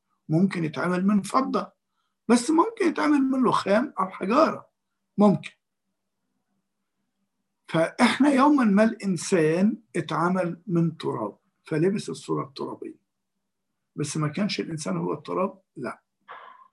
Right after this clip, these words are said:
ده كانت الصورة، دي الصورة الترابية أو الهيئة الترابية للإنسان. أشكر الله. يعني أنا، أنا كإنسان مش التراب، لا. أنا، أنا كإنسان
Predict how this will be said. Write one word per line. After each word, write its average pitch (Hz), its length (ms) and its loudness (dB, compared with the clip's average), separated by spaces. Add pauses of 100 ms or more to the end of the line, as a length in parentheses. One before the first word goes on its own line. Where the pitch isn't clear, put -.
(240)
ده 160 120 -2
كانت 165 340 -2
الصورة، 160 640 -2 (1160)
دي 151 60 -2
الصورة 214 460 -2
الترابية 123 720 -8 (560)
أو 156 140 0
الهيئة 165 360 -6
الترابية 135 480 -8
للإنسان. - 480 -20 (140)
أشكر - 380 -8
الله. 120 300 -10 (420)
يعني 156 220 -2
أنا، 214 280 0
أنا 202 140 -2
كإنسان 196 580 -4
مش 180 160 -4
التراب، 180 420 -4
لا. 131 220 -10 (680)
أنا، - 380 -2 (180)
أنا 165 180 -2
كإنسان 156 800 -6